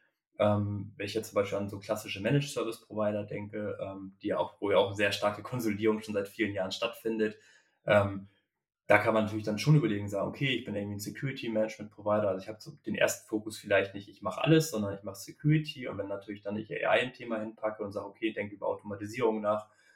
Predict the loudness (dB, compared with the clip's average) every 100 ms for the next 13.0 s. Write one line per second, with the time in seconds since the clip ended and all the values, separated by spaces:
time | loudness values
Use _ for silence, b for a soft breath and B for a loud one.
0 | b b b b _ 2 2 2 -4 -2
1 | -2 -2 4 8 8 6 2 -6 -4 -6
2 | -4 -2 0 0 0 2 2 -2 -6 -8
3 | -8 -4 0 2 0 -6 _ _ -4 2
4 | 2 2 -2 -2 -4 -2 -4 -4 -8 -16
5 | _ _ _ _ _ -2 0 0 0 -2
6 | -6 -6 -8 -6 -6 -4 -8 -10 -8 -8
7 | -6 -8 -2 -2 -2 -6 -12 -10 -8 -6
8 | 0 2 2 0 _ _ -6 -6 -6 -4
9 | -4 -4 -4 4 6 6 2 -2 -6 -6
10 | -10 _ _ _ _ _ _ -6 -2 0
11 | 2 0 0 -2 -2 4 4 8 10 10
12 | 10 B B B -2 2 2 0 -4